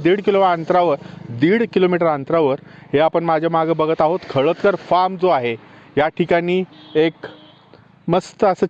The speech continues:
छोटंसं हॉटेल आहे, ज्या ठिकाणी चिकन, मटन, खरडा मटन, खरडा चिकन, अ, मटन सुक्कं असे वेगवेगळे पदार्थ मिळतात. आणि आज इकडं आलेलो होतो, तर मग या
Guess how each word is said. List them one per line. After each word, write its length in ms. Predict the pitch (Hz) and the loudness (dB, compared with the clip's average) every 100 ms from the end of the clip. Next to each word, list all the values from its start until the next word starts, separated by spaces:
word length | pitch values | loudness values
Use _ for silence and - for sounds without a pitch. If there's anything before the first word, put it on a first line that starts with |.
| - | -2
छोटंसं 440 | 165 - 185 - | -2 0 0 0
हॉटेल 380 | 160 127 180 180 | -2 0 0 0
आहे, 120 | 139 151 _ - - | 0 -4 _ -20 -2
ज्या 120 | 147 | -2
ठिकाणी 480 | 151 156 151 151 185 - _ _ _ | 0 -2 -2 -2 -4 -10 _ _ _
चिकन, 600 | - - 170 208 - - | -4 0 -2 -2 -12 -10
मटन, 540 | 143 135 131 - 165 208 - _ _ _ - | -4 -2 -2 0 -2 -2 -10 _ _ _ -4
खरडा 300 | 147 135 180 | -2 0 0
मटन, 320 | 190 156 139 143 _ | -2 -2 -4 -4 _
खरडा 280 | - 135 170 | -4 -2 -2
चिकन, 340 | - 170 139 131 - _ _ _ - | -4 -2 -2 -2 -8 _ _ _ -2
अ, 240 | 139 143 | 0 0
मटन 320 | 151 - 190 | 0 0 -2
सुक्कं 420 | 175 180 - 185 151 _ - | -2 -6 -2 -4 -4 _ -4
असे 320 | 147 196 196 - | 0 0 -2 -4
वेगवेगळे 460 | 190 165 175 202 226 | -2 0 2 2 2
पदार्थ 380 | 180 156 147 | 0 0 0
मिळतात. 320 | 147 135 135 185 - - - | 0 0 -2 -2 -4 -14 -6
आणि 160 | 131 | -2
आज 240 | 151 170 160 | 0 -2 -2
इकडं 200 | 160 170 | 0 0
आलेलो 300 | 147 165 180 | 0 0 0
होतो, 180 | 165 170 | 0 0
तर 180 | 170 | 0
मग 160 | 165 156 156 151 139 | 0 0 2 2 2
या 300 | 135 147 | 2 2